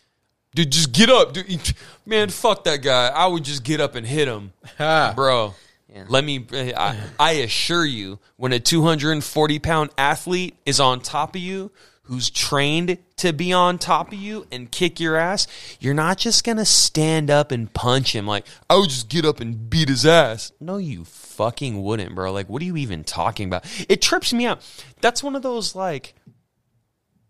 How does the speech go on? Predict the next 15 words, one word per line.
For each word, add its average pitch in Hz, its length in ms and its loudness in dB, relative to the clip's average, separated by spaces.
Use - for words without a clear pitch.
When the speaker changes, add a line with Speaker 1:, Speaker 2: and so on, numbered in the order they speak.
Speaker 1:
I 151 100 -4
don't 175 120 4
know, 147 120 4
just 139 260 0
one 160 160 0
of 170 60 -2
those 151 180 2
brain 131 500 -4
things 110 520 -6
where 123 120 -4
I'm 123 120 -6
like, 117 240 -8
"Yeah, 196 120 -8
dude, 131 220 -6
peop-, - 260 -12